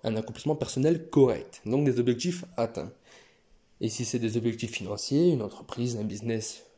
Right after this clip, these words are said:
investissement, tout ça, bah, c'est tes finances qui vont être encore une fois impactées. C'est un cercle, c'est comme ça que ça fonctionne. Et si tu as compris ce principe, si tu te formes comme ça,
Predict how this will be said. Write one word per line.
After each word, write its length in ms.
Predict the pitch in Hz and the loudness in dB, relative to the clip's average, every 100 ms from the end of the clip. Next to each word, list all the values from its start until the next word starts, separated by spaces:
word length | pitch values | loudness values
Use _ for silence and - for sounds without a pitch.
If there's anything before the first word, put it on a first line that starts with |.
| _ - | _ -6
investissement, 520 | 110 117 - 120 117 | -4 -2 -4 -6 -8
tout 120 | - | -8
ça, 200 | - 190 | -2 0
bah, 120 | 156 | 0
c'est 160 | 123 165 | -4 -4
tes 120 | 196 | -2
finances 340 | 190 143 143 | 0 0 0
qui 80 | 143 | 0
vont 120 | 120 | -2
être 100 | 117 | 0
encore 220 | 117 - 117 | -2 -2 -6
une 80 | |
fois 220 | 110 147 151 - - - - | -2 -2 -2 -8 -20 -20 -4
impactées. 460 | 117 110 120 - 107 | -4 -2 -6 -6 -6
C'est 220 | - 113 | -4 -4
un 80 | 120 | -4
cercle, 240 | - - | -4 -4
c'est 120 | 123 | -2
comme 140 | 139 131 | 0 -2
ça 100 | 143 | -4
que 60 | |
ça 120 | - | -6
fonctionne. 420 | 123 117 - 110 110 - - - - - | -8 -8 -6 -6 -6 -14 -18 -16 -18 -6
Et 60 | 110 | -4
si 160 | - | -4
tu 100 | 131 | 0
as 40 | 135 | 2
compris 280 | - - 139 | 2 0 0
ce 120 | 135 | -2
principe, 500 | - 120 - 147 143 | -4 -4 -4 -4 -4
si 160 | - | -8
tu 160 | - - | -8 -6
te 100 | 117 | -6
formes 440 | - - 151 151 | -2 4 4 4
comme 200 | 139 139 | 2 2
ça, 300 | 131 143 147 | 2 -2 -2